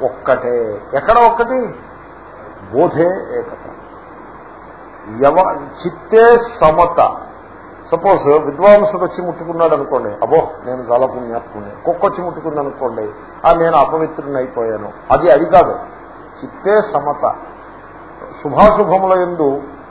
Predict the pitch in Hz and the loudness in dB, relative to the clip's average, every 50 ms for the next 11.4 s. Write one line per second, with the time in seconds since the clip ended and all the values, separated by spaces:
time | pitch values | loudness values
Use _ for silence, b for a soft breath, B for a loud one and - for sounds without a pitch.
0 | - - - - - - - 135 139 156 - - 156 151 135 123 - - 120 - | -20 -20 -20 -20 -20 -10 -8 -6 -4 -4 -6 -4 -4 -4 -4 -6 -8 -14 -18 -18
1 | - - - - - - - - - - - - - - - - - - - - | -18 -20 -20 -20 -20 -20 -20 -20 -20 -20 -20 -20 -20 -20 -20 -20 -20 -20 -20 -20
2 | - - - 139 - - - 185 180 - - 120 107 104 95 - - - - - | -20 -18 -18 -18 -12 -8 -6 -6 -6 -4 -6 -8 -8 -8 -10 -12 -14 -14 -14 -16
3 | - - - - - - - - - - - 113 117 117 131 127 110 110 117 117 | -20 -20 -20 -20 -20 -20 -20 -20 -20 -14 -6 -4 -2 2 2 2 2 4 4 4
4 | 113 113 113 120 131 151 175 - - - - - - 107 98 - - 127 123 123 | 4 4 2 2 4 4 4 2 2 -4 -4 -2 -2 -2 0 0 -2 -4 -4 -4
5 | 120 113 113 110 104 98 98 - - - - - - - - - - - - - | -8 -12 -12 -12 -10 -10 -12 -12 -10 -12 -12 -10 -12 -14 -16 -20 -20 -20 -20 -20
6 | - - - - - - - - - - - - - - - - - - - - | -20 -20 -20 -20 -20 -20 -20 -20 -20 -20 -20 -20 -20 -20 -20 -20 -20 -20 -20 -20
7 | - - - - - - - - - - - - 117 - - 175 185 185 180 180 | -20 -20 -20 -20 -20 -20 -20 -20 -20 -20 -16 -14 -12 -8 -4 -2 -2 -2 0 -2
8 | 175 165 - 110 - - 110 127 156 180 160 147 175 180 190 190 180 156 147 156 | -2 -2 -2 -6 -6 -2 2 4 4 4 4 4 4 6 8 8 8 6 6 4
9 | 151 - 175 165 - - 156 160 156 156 156 151 151 - - 143 - - - 165 | 4 2 0 -2 -2 -2 -2 -2 -2 0 -2 -4 -4 -6 -10 -12 -12 -6 -4 -2
10 | 160 160 160 151 147 - - - - 120 139 - - - 139 147 151 151 151 151 | 0 0 2 0 0 -2 -4 -8 -6 -6 -6 -6 -6 -6 -4 -2 -2 0 0 0
11 | 151 147 143 139 151 139 143 160 | -2 -2 -4 -8 -10 -6 0 0